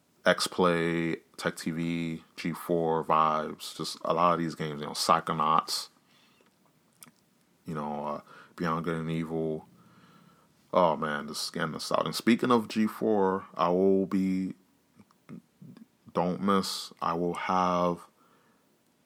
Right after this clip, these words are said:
the G four part of the two-part Tech T V G four podcast. It's gonna come out this week.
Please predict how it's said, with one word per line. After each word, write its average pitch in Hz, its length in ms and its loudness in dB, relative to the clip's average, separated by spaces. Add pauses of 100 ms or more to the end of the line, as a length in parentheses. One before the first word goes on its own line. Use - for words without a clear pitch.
(140)
the 80 340 -2
G 87 220 -2
four 85 680 0
part - 380 -4 (260)
of 80 100 -6
the 82 80 -6
two-part - 600 -2 (1160)
Tech - 180 -6
T - 140 -8
V 80 360 -6 (220)
G 82 160 -6
four 80 580 -4
podcast. - 580 -2 (380)
It's - 120 -10
gonna 80 140 -4
come 80 140 -2
out 78 140 -2
this 101 240 0
week. 95 240 -2